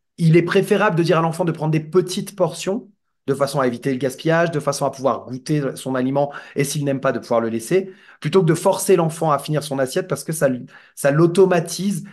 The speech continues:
et ça peut amener à des troubles alimentaires plus tard, le fait de ne pas pouvoir, euh,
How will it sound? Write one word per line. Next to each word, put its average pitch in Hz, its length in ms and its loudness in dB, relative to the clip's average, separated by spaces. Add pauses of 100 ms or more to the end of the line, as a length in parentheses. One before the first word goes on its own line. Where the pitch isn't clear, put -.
et 143 100 0
ça 151 180 0
peut 185 360 2
amener 156 280 2
à 143 80 4
des 139 100 -4
troubles 147 280 0
alimentaires 135 420 0
plus 123 160 -10
tard, 156 320 0 (220)
le 131 120 2
fait 165 280 0
de 139 100 -2
ne 131 140 -2
pas 151 400 -2 (200)
pouvoir, 147 500 0
euh, 117 180 4